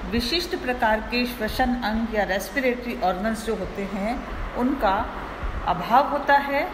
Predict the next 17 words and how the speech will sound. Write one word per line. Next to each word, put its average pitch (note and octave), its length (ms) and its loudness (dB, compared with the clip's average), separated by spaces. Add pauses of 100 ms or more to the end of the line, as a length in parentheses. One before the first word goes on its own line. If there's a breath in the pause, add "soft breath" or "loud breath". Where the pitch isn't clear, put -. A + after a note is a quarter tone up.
(400)
उनका A3+ 240 4
विकास A#3 540 4
यहाँ G3 220 0
पर B3 160 0
नहीं G#3+ 420 0
हुआ A#3 240 2
हुआ F#3+ 180 2
होता E3+ 360 2
है। D#3+ 360 -2 (1500)
ब्रेंकियोस्टोमा C#4+ 760 4
की A#3+ 360 -2 (180)
फेरेंजियल B3 560 4
वॉल G#3 240 4
जो G#3 200 0
है, F#3+ 560 -2 (200)
उस, B3 260 -4
वो A3 460 2